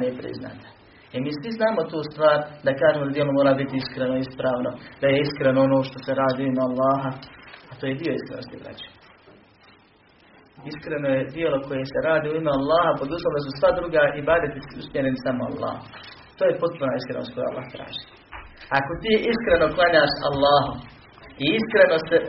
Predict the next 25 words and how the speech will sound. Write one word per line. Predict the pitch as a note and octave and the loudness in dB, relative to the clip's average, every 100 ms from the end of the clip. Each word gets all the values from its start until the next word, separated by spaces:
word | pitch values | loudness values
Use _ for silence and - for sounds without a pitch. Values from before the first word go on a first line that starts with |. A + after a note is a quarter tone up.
| D#3 | 6
zakoliješ | F#3+ F#3+ E3+ D3 D3 | 4 6 4 4 2
kurban | F3+ E3+ D#3 D3 D3 | -2 2 4 4 4
šehu | F#3 E3 C#3+ | 2 4 4
da | C#3+ | 2
bi | C#3+ | 0
te | C#3+ | -6
približio | C#3 D#3 E3 D#3 C#3 | -4 -4 -2 0 2
ila-, | C#3 D3 C#3+ D3 | 4 4 2 2
Allahu, | C#3+ C#3+ C#3+ B2+ - - C#3+ | 4 4 4 2 -6 -10 -2
nijedno | D3+ F#3+ D#3+ C3+ | 2 2 0 -4
ti | C#3 C3+ | -4 -4
djelo | C3 B2 | -4 -4
iskreno | - - - - | -6 -10 -12 -14
nije. | - - - - _ _ _ _ _ | -16 -20 -20 -20 _ _ _ _ _
To | D3+ F3+ | -4 -2
nije | G3 F#3 | -2 -2
ihlas | E3+ C3 - | 0 0 0
kojeg | C3 | -2
je | C3 | 0
Allah | C3 C3 B2+ | 0 -2 -4
naredio. | B2 - - - - - - - - - - - - _ _ _ _ _ _ _ _ _ _ _ _ | -6 -10 -14 -20 -20 -20 -20 -20 -20 -20 -20 -20 -20 _ _ _ _ _ _ _ _ _ _ _ _
To | - B3 | -4 -4
nije | D4 A3+ | -2 -4
ihlas | E3 C3+ - - | -6 -8 -10 -6
uopšte. | C#3 - - | -6 -6 -14